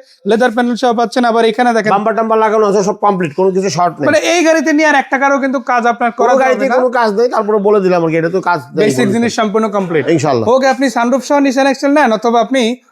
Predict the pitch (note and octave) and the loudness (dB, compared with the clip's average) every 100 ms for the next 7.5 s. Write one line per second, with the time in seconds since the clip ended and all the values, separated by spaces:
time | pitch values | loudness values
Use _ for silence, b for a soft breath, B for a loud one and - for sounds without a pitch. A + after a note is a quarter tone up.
0 | b A#3 G3+ B3 B3+ C4 G#3+ G#3+ A3+ C4 | b -2 -2 0 0 2 0 0 2 2
1 | A#3+ A3 - A3+ G#3+ G3 G3+ C#4+ G#3+ - | 2 0 0 0 2 2 0 -2 -6 -20
2 | _ F3+ B3+ C#4 C4+ C4+ B3+ B3+ B3 B3 | _ -2 0 2 0 0 0 2 2 4
3 | B3 C#4 D#4 A#3 G#3 G#3+ A3 G3 G3+ F#3+ | 2 0 0 0 0 0 2 0 0 2
4 | F#3+ G3 F#3+ F#3 E3+ F3+ F3 E3+ F3+ D#3+ | 2 2 2 0 0 0 0 -2 -2 -2
5 | D#3 C#3 D3 C#3+ B2+ G#2 E3 E3 D3 G3+ | -4 -4 -6 -4 -6 -8 -6 -6 -6 -2
6 | G3 A3+ A3+ A3 A#3+ A#3+ A#3+ B3 B3 A3+ | 2 2 2 0 0 0 0 0 2 2
7 | G3 C3+ C#3+ G2+ - | 0 0 -4 -4 -16